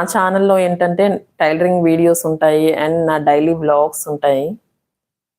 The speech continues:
ఛానల్ ఉన్నదండి పుష్ప గారు, రీల్స్ తక్కువ. ఓకే, ఛానల్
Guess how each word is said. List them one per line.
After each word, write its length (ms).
ఛానల్ 500
ఉన్నదండి 760
పుష్ప 280
గారు, 200
రీల్స్ 400
తక్కువ. 320
ఓకే, 320
ఛానల్ 380